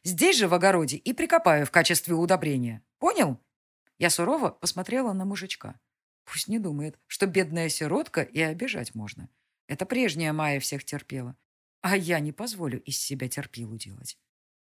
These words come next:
"Я всё понял", часто-часто закивал мужчина. "У нас с тобой чисто деловые отношения". И снова закивал сосед.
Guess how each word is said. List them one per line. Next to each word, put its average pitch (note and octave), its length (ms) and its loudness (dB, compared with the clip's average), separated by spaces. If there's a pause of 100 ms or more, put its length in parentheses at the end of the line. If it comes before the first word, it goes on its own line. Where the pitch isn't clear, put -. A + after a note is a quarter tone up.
"Я F3+ 420 8
всё F#3+ 200 2
понял", C3 500 0 (480)
часто-часто E3+ 720 0
закивал C#3 420 -6
мужчина. - 540 -10 (540)
"У E3 120 4
нас G#3+ 240 6
с - 40 -4
тобой D#3+ 220 2
чисто G#3+ 320 0
деловые D3+ 460 2
отношения". A2+ 640 -6 (400)
И D3 80 -8
снова F#3+ 380 -2
закивал B2+ 400 -10
сосед. - 440 -14